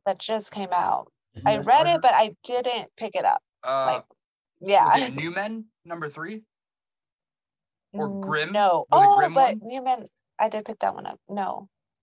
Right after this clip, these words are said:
Speaker 1: It was a Behemoth title. Let me see.
Speaker 3: I don't know. I don't remember which one.
Speaker 2: The only Behemoth one I think is, is Stargirl that I know of.
Speaker 1: No, it was a new number one. It was a new
Speaker 2: Oh.
Speaker 1: number one that came out this week 'cause they,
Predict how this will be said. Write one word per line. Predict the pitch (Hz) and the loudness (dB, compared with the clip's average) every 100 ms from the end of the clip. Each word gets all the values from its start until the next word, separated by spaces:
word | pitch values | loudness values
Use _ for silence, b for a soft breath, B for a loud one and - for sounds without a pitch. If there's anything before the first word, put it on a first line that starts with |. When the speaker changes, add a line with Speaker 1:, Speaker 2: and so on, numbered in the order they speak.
| _ _ - | _ _ -6
Speaker 1:
It | |
was | 247 302 | -4 -4
a | |
Behemoth | 254 214 190 196 | -4 -6 -8 -8
title. | - - - | -8 -10 -10
Let | 220 | -16
me | 214 | -20
see. | _ - 202 _ _ - | _ -20 -20 _ _ -10
Speaker 3:
I | 139 | -8
don't | 147 | -8
know. | 131 131 127 123 120 110 _ - | -8 -8 -8 -10 -14 _ _ -12
I | |
don't | 131 127 | -10 -10
remember | 117 117 110 110 | -12 -14 -14 -14
which | 107 110 - | -14 -18 -20
one. | 104 104 98 101 _ _ _ _ _ _ _ | -18 -18 -20 _ _ _ _ _ _ _ _
Speaker 2:
The | 110 | -8
only | 131 | -6
Behemoth | 135 113 - 123 120 110 | -6 -8 -10 -12 -12 -10
one | 110 | -8
I | 104 101 | -8 -8
think | 107 104 | -12 -10
is, | 104 95 - - | -12 -14 -16 -18
is | 104 - | -18 -10
Stargirl | 101 101 98 95 95 | -6 -6 -6 -6 -6
that | 98 | -8
I | 101 101 | -6 -4
know | 104 - | -4 -6
of. | - - - _ _ _ _ _ _ | -12 -16 -20 _ _ _ _ _ _
Speaker 1:
No, | 233 269 | -2 2
it | 247 | 4
was | 320 359 | 2 0
a | |
new | 339 269 | -2 -2
number | 262 254 | -2 0
one. | 214 202 190 | 2 2 2
It | 208 | -2
was | 247 | -4
a | 226 | -6
new | 220 | -6
Speaker 2:
Oh. | 214 | -6
Speaker 1:
number | 208 196 | -4 -2
one | 185 185 | 2 2
that | 180 - | 0 -4
came | 202 180 | -4 -2
out | 156 | -2
this | - 175 | -4 -12
week | 160 170 | -12 -10
'cause | - | -6
they, | - 190 180 | 0 0 0